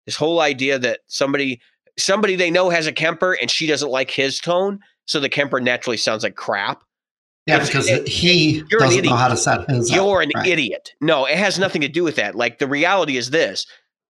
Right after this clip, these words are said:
Speaker 1: Different profiles, totally different sounds, right?
Speaker 2: Right, that's what
Speaker 1: And
Speaker 2: I
Speaker 1: that
Speaker 2: mean.
Speaker 1: guy
Speaker 2: He
Speaker 1: making
Speaker 2: doesn't
Speaker 1: it, well, no, it's not that he's not setting it up right. He doesn't have the right
Speaker 2: Yeah.
Speaker 1: stuff. Or
Speaker 2: Well, yeah, or he has a profile that sounds like
Speaker 1: But that's the right
Speaker 2: ass
Speaker 1: stuff.
Speaker 2: that he
Speaker 1: Like, it's,
Speaker 2: likes.
Speaker 1: it's digital stuff, but it's still stuff. Like,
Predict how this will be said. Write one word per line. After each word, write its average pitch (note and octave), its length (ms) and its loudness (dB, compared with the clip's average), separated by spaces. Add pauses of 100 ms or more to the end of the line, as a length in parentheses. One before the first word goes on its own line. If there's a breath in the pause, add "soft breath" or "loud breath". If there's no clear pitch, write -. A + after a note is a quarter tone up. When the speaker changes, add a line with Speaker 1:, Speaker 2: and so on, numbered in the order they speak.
(120)
Speaker 1:
Different D#3+ 280 -2
profiles, C#3+ 760 0
totally D#3+ 320 0
different D#3+ 280 0
sounds, G2 540 -2
right? A2 320 0
Speaker 2:
Right, A3 220 4
that's C#3+ 180 2
what D#3+ 100 4
Speaker 1:
And G#3 100 4
Speaker 2:
I - 20 6
Speaker 1:
that A3 60 4
Speaker 2:
mean. - 80 -2
Speaker 1:
guy E3 140 2
Speaker 2:
He E3 120 4
Speaker 1:
making E3 160 4
Speaker 2:
doesn't D3+ 180 2
Speaker 1:
it, F3 60 -4 (100)
well, E3 220 0
no, E3+ 120 2
it's D#3+ 120 0
not A#3+ 140 2
that B3 60 -2
he's G3 120 -2
not G3+ 140 2
setting E3+ 280 0
it D#3+ 100 2
up B3+ 180 2
right. C#3 160 0
He F#3+ 120 -2
doesn't F3 280 0
have E3+ 160 0
the E3 80 2
right D#3+ 140 4
Speaker 2:
Yeah. - 60 2
Speaker 1:
stuff. - 600 -2 (440)
Or F3 140 2
Speaker 2:
Well, D#3 300 6
yeah, G3+ 260 4
or E3 180 4
he F#3 120 4
has F#3 180 4
a - 40 0
profile F3 540 4
that C#3+ 200 -2
sounds D3+ 320 2
like C#3 260 0 (220)
Speaker 1:
But E3+ 160 -2
that's F#3 160 2
the D#3 80 2
right F#3 300 6
Speaker 2:
ass - 120 0
Speaker 1:
stuff. - 300 0
Speaker 2:
that E3+ 100 4
he F#3 60 6
Speaker 1:
Like, A3 160 6
it's, C#4 140 2
Speaker 2:
likes. - 260 -4
Speaker 1:
it's D3+ 160 -2
digital D#3 380 0
stuff, D3+ 320 -2
but C#3 100 -2
it's C3 100 -4
still A3+ 220 0
stuff. - 540 -2
Like, B2+ 280 -2